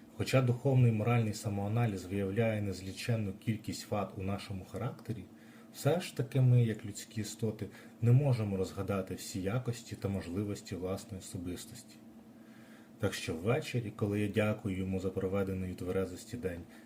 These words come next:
я обов'язково додаю до молитви прохання пробачити мені помилки,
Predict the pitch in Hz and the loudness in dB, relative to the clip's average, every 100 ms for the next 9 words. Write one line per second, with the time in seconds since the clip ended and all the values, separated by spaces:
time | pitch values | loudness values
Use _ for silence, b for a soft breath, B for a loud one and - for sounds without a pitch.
0 | - 92 - 87 87 90 87 - 120 117 | -6 -2 -2 -4 -4 -4 -6 2 6 6
1 | 95 90 87 90 98 92 80 82 82 117 | 4 -2 -4 -4 -2 -4 -6 -8 -2 0
2 | 123 110 - - - 104 120 110 - 90 | 0 -4 -6 -10 -4 0 2 2 -2 -6
3 | 85 98 - - 92 90 92 90 87 82 | -4 -6 -8 -10 -8 -6 -6 -6 -8 -8
4 | - 113 117 | -6 -4 -4